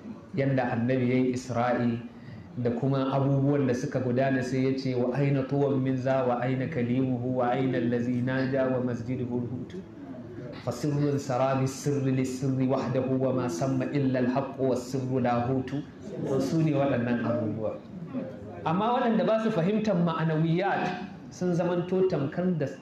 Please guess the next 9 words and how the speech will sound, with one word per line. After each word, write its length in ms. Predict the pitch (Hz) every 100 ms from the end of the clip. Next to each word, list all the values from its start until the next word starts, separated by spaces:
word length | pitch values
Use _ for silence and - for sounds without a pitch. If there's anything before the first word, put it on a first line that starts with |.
| -
tamkar 520 | 147 151 233 254 190
daskararrun 920 | 156 156 - 151 147 147 170 180 156 - - - - - - - 139
duwatsu. 480 | 190 196 139 - 135 - - - - 160 185 180
Dutse 300 | 196 - 214
ma 120 | 160 175
ya 120 | 165
fi 140 | 165 180
su 140 | 147
ma. 120 | 117